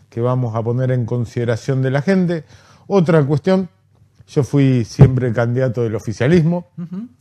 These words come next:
Speaker 1: esta vez me toca ser candidato de, de la oposición, y estas son las diferenciales.
Speaker 2: Ujú.
Speaker 1: Las cuestiones similares tienen que ver con las cuestiones que uno pierda, eh, no
Speaker 2: Ujú.
Speaker 1: pierde.
Speaker 2: Ujú.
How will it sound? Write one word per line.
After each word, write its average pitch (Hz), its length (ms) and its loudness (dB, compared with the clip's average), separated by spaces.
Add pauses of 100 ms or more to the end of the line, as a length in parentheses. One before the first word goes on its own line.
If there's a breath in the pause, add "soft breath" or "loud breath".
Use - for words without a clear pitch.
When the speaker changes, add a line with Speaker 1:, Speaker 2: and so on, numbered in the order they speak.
Speaker 1:
esta 113 220 -6
vez 113 300 -4 (680 soft breath)
me 113 360 -6
toca 113 240 -2
ser 117 280 -4
candidato 117 800 -4 (540 soft breath)
de, 110 360 -6
de 110 180 -4
la 120 120 -2
oposición, 190 760 -2 (720 soft breath)
y 131 1040 -4 (100)
estas 127 300 -4
son 127 500 -6
las 104 180 -4
diferenciales. 123 880 -2 (140 loud breath)
Speaker 2:
Ujú. 139 200 -10 (840 loud breath)
Speaker 1:
Las 127 360 -2
cuestiones 170 640 0
similares 165 760 2
tienen 135 280 0
que 123 100 -2
ver 135 300 2
con 117 400 -4
las 107 160 -6
cuestiones 143 640 -6
que - 140 -8
uno 131 300 -4
pierda, 135 640 -2
eh, 131 80 -2
no 143 160 2
Speaker 2:
Ujú. 147 80 -2
Speaker 1:
pierde. 131 460 0
Speaker 2:
Ujú. 120 920 -14